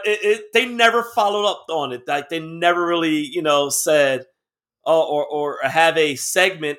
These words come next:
or anything of that sort of trying to explain as to how that happened, why that happened. Could have been somebody that was behind it.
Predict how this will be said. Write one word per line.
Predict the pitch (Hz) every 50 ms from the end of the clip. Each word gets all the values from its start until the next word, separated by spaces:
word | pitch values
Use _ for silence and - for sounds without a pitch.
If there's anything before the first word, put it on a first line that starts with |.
| - 139
or | 135 131 120 104 - -
anything | 180 208 247 302 285 220 - 170 143 139
of | 135 127 123 120
that | 143 135 123 -
sort | - - 196 214 226 208 147 -
of | 139 147 127
trying | - - 175 170 170 151
to | 139
explain | 139 131 - - - - 185 190 180 160 143
as | 139 127 - -
to | - 127 120 117 _ _ _ _ _ _ _ _ _
how | - 151 156 165 156
that | 165 156 151
happened, | 147 151 151 147 - - 123 117 117 127
why | 151 180 185 185 175
that | 160 156 143 135
happened. | 131 135 131 123 - - 110 104 -
Could | - 131
have | 143 123
been | 143 131 120
somebody | - - 180 170 165 156 156 151 147 143 139 135 120
that | 139 135 135
was | 131 117
behind | 123 135 123 127 143 147 139 127 113
it. | 104